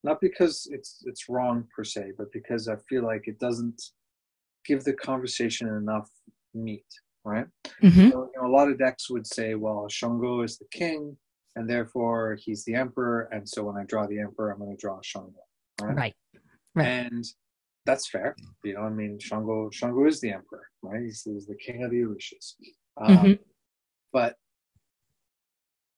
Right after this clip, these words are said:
Speaker 1: but there's a lot more to it than that, right? What does that mean? And what does, in what way does kingship or, or power in that way show up in a variety of different contexts? And what are the different conversations that we could have, right?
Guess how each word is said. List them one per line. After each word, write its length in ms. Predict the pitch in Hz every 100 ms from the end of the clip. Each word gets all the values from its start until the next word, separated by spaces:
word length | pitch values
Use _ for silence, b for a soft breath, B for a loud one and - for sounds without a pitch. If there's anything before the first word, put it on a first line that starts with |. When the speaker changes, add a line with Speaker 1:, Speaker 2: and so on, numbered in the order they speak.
| _ -
Speaker 1:
but 120 | 139
there's 180 | 147 160
a 40 |
lot 180 | 165 147
more 220 | 151 196
to 180 | 185 123
it 100 | -
than 140 | 101
that, 180 | 92 95
right? 200 | 110 135
What 120 | 151 156
does 120 | 160
that 200 | 147 117
mean? 280 | 127 135 113
And 80 | 107
what 140 | 131
does, 300 | 143 127 - - _
in 100 | 131
what 120 | 127 139
way 140 | 143
does 240 | 135 - -
kingship 580 | - 131 127 - 110 107 _ _ _ _ _ _ _ -
or, 160 | 113 110
or 200 | 117 107
power 440 | - 120 127 123 117
in 100 | 110
that 160 | 107
way 280 | 110 117 107
show 280 | 101 - 113
up 140 | 107
in 80 | 113
a 60 | 104
variety 420 | - 107 107 110
of 60 | 107
different 280 | - 104 104 -
contexts? 480 | 107 110 104 - 113
And 80 |
what 120 | 113 120
are 60 |
the 100 | 120
different 320 | 117 117 110 107 _ _ _ -
conversations 640 | 120 104 - 123 117 110 113
that 100 | 104
we 100 | 104
could 160 | 95 -
have, 120 | 92 92 - 101
right? 160 | 123